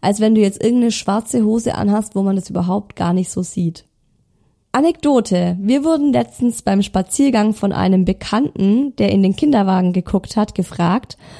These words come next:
warum unser Mädchen denn einen Jungsschnulli hat. Der Schnuller ist weiß mit hellblauen Sternchen.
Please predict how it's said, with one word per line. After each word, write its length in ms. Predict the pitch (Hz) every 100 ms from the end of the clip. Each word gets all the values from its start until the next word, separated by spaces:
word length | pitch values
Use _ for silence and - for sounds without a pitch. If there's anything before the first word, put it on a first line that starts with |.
| -
warum 320 | 180 180 285
unser 280 | 202 202 175
Mädchen 480 | 180 196 - 226 202
denn 260 | 180 196
einen 320 | 170 175 185 185
Jungsschnulli 1000 | 196 247 - - - - 190 190 180 160
hat. 340 | 156 143 - _ _ _ _ _ -
Der 100 | 165
Schnuller 460 | - 185 190 202 175
ist 200 | - 170
weiß 380 | 170 196 -
mit 200 | 202 196
hellblauen 500 | 170 165 160 165 170
Sternchen. 720 | 190 - 139 156 - - -